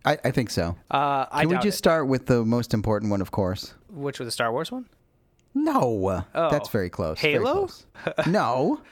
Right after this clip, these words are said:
Speaker 2: Breath of the Wild?
Speaker 1: Yeah, no.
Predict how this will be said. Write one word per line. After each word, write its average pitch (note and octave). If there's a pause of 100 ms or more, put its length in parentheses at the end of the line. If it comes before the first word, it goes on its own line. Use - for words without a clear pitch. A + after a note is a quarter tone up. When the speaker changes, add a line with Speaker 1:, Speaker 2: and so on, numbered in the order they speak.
(200)
Speaker 2:
Breath C#3+
of D3+
the C#3+
Wild? F3 (400)
Speaker 1:
Yeah, E3
no. A2+